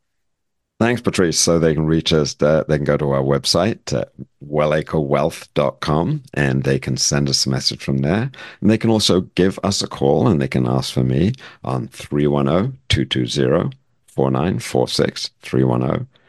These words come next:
two two zero, four nine four six, or email me at A Scott at Wellacre W M dot com or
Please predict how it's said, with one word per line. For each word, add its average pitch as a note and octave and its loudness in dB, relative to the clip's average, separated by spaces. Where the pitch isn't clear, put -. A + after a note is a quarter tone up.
two D2+ -2
two C2+ -4
zero, D2+ 2
four C2+ -2
nine C2+ -2
four B1+ 2
six, - 0
or G2+ 2
email G#2 4
me A#1 -2
at B1 -6
A D2+ 4
Scott D#2 -2
at A#1+ -6
Wellacre D#2+ 0
W D2+ 2
M D#2 0
dot C2+ 0
com C#2+ 0
or A#1+ 0